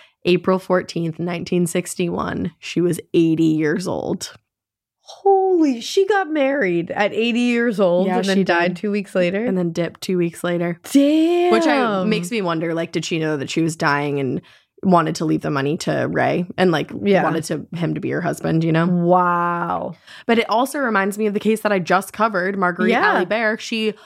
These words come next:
Speaker 1: also had this, like, whirlwind of a life and murdered a man.
Speaker 2: Yeah.
Speaker 1: And died at eighty years old.
Speaker 2: Wow.
Speaker 1: Weird, right?
Speaker 2: Yeah.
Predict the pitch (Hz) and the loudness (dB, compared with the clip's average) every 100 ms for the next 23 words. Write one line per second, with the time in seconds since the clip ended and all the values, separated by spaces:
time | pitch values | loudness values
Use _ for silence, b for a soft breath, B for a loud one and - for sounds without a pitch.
0 | B - 190 233 - 175 180 175 - 160 | B -2 -2 0 -2 0 0 -2 -4 -2
1 | 160 160 156 151 151 156 170 170 170 160 | -2 -2 -2 -4 -4 -2 0 2 0 0
2 | 165 156 180 170 156 170 175 156 156 139 | 0 0 0 -2 2 2 0 -2 -4 -4
3 | 160 214 196 233 403 208 175 - 214 208 | 0 2 2 2 2 0 -4 -6 -6 -4
4 | 175 156 165 175 185 196 214 220 233 311 | -2 -2 -2 -2 0 0 2 2 2 0
5 | 196 - - 185 175 233 415 480 262 185 | 0 -6 -6 -2 0 2 0 0 0 0
6 | 170 202 294 156 135 147 233 254 202 262 | 2 2 2 0 -2 -2 -2 0 0 2
7 | 453 277 175 | 2 0 -2